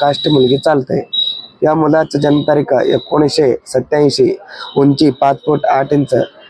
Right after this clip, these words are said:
मुलगा दिसायला गोरा आहे, शिक्षण डिप्लोमा झालेलं आहे, नोकरी बँकेत मॅनेजर म्हणून आहे, धुळे येथे, आणि त्याचं उत्पन्न वर्षाकाठी चार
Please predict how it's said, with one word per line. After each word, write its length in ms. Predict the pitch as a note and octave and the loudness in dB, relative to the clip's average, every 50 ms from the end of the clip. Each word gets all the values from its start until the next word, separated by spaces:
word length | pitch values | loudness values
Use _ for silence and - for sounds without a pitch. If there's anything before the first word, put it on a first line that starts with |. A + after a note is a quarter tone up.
| - _ - | -20 _ 0
मुलगा 400 | C3+ C3+ C3+ C3+ C3 D3 C3+ B2+ B2 - _ _ _ _ _ _ | 2 4 4 4 4 2 0 0 -2 -6 _ _ _ _ _ _
दिसायला 480 | - C3+ C3 A#2 - C#3+ C#3+ D3 D3 D3 | 0 0 0 0 0 0 2 2 2 2
गोरा 300 | C3+ C3 C3 C3 C#3 C#3 | 2 2 2 2 2 2
आहे, 200 | C#3 C3+ C#3+ C#3+ - - - _ _ _ _ _ _ | 2 2 0 -2 -2 -6 -12 _ _ _ _ _ _
शिक्षण 540 | - - C#3+ C3 - - - E3 D3+ B2 A2+ A2 - - - - - - - - _ | -4 -2 -2 0 0 0 0 0 2 2 0 -2 -4 -14 -20 -20 -20 -20 -20 -10 _
डिप्लोमा 500 | B2+ C3+ C3 - - C3+ C#3 D3+ D#3+ D#3 D3+ | 0 0 0 2 0 0 0 2 0 0 0
झालेलं 340 | D3 D3 C#3+ C#3 C#3 C#3 | 0 0 0 2 2 2
आहे, 180 | C3+ C3+ D3 E3+ F#3+ - _ - - - - - C#3 | 2 0 0 -4 -6 -12 _ -20 -14 -10 -4 -2 0
नोकरी 420 | C#3 C#3 C3+ - D#3+ D#3+ C#3+ C#3+ - | 0 0 0 0 2 2 2 2 2
बँकेत 580 | - C3+ C3 B2+ B2+ B2 D3+ D3+ C#3+ - - | 0 0 2 2 2 2 0 -2 -4 0 0
मॅनेजर 460 | C#3 C3+ B2+ B2+ C#3+ D3 D3 D#3 D#3 | 0 2 2 2 0 0 0 0 0
म्हणून 260 | D#3 D#3 C#3+ C#3+ C#3+ C#3 | 2 2 2 2 2 2
आहे, 240 | C3 B2+ C#3+ - G3 - _ _ - - - B2 | 2 0 0 -2 -4 -12 _ _ -20 -8 -4 0
धुळे 240 | A#2+ B2+ C3+ D3+ - - | 2 2 2 2 2 0
येथे, 320 | - D3 C3+ C3+ C3 B2 - - - _ - - - A4+ A#4+ C5 C5 - - - - | 0 0 0 0 -2 -4 -4 -6 -14 _ -20 -20 -18 -16 -14 -14 -14 -16 -18 -8 -2
आणि 300 | D3+ D#3 E3+ D3+ C3 - - - - - - - - - - - - - - | 0 2 4 4 2 0 -2 -8 -16 -20 -20 -20 -20 -20 -20 -20 -20 -14 -4
त्याचं 220 | - D3 C#3+ - E3 | -4 -2 0 0 0
उत्पन्न 480 | D#3 C#3+ - _ F3 F3 F3+ E3 C3 | -2 -2 -2 _ -2 2 2 2 2
वर्षाकाठी 720 | A#2+ C3 C3+ C3+ B2+ - D3+ C#3+ D3 D3 C#3+ C#3 B2+ A#2 - - _ - | 2 0 0 -2 0 -2 -2 0 0 0 2 2 2 2 0 -2 _ -2
चार 200 | C#3+ C#3+ D3 | 0 0 0